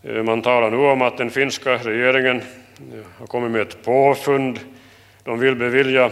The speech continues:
ålänningarna allehanda ekonomiska förmåner i form av en självstyrelselag. Det påminnes också om att Ålandsfrågan haft internationell betydelse alltsedan artonhundrafemtiosex, och man hänvisar till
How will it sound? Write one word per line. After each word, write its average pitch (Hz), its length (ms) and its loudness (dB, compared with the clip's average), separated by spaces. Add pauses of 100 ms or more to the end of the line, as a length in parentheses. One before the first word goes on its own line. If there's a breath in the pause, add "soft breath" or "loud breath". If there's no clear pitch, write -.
(220)
ålänningarna 127 540 -2
allehanda 127 760 2
ekonomiska 123 760 -4
förmåner 127 1040 0 (100)
i - 20 -16
form 113 320 -6
av 107 200 -6
en 98 80 -10
självstyrelselag. 98 920 -8 (2250 soft breath)
Det 107 80 -14
påminnes 127 460 -2
också 127 260 -4
om 123 120 0
att 120 160 0
Ålandsfrågan 123 640 -2
haft 113 300 -4
internationell 113 720 -4
betydelse 123 640 -2 (200)
alltsedan 113 440 -6
artonhundrafemtiosex, 110 1200 -6 (760 soft breath)
och - 60 -16
man 107 120 -6
hänvisar 113 480 -2
till 107 260 -6